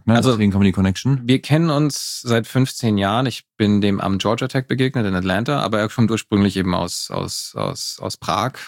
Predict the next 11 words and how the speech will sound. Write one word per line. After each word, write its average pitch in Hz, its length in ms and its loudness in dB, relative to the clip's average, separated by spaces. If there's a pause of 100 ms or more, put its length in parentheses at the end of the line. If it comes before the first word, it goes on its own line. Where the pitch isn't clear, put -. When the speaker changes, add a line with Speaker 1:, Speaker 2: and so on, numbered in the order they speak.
Speaker 2:
Und 95 400 -2 (420)
das 104 200 -4
ist 101 100 -10
auch, 107 300 -2
glaub 98 180 -2
ich, - 160 -4
ein, 98 340 2
ein, 98 440 0
ein 98 160 0
Konstrukt, 104 800 -4
was - 280 -4